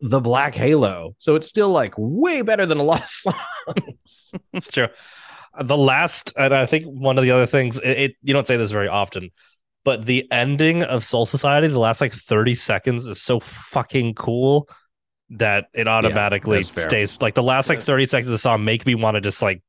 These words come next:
Speaker 2: ride into battle. It's just so
Speaker 1: Yeah.
Speaker 2: awesome.
Speaker 3: So for all our listeners, please, please, we're only gonna play about a minute, maybe minute and a half clip of this song. Listen to the whole,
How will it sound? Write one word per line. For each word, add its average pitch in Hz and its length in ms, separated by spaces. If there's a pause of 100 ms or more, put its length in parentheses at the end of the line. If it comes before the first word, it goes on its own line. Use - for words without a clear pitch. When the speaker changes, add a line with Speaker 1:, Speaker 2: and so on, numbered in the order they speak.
(520)
Speaker 2:
ride 123 580
into 110 220
battle. 95 560
It's - 220
just 202 300
so 165 360
Speaker 1:
Yeah. 160 120
Speaker 2:
awesome. 127 360
Speaker 3:
So 170 180 (100)
for 170 180
all 214 240
our - 60
listeners, 165 460
please, 156 500
please, 139 500 (180)
we're 127 180
only 170 160
gonna 165 160
play 165 300
about 143 260
a 123 60
minute, 135 420
maybe 131 260
minute 131 200
and 123 80
a 120 40
half 127 300
clip 135 160
of 113 100
this 107 180
song. 107 460
Listen 127 520
to 139 140
the 139 140
whole, 156 540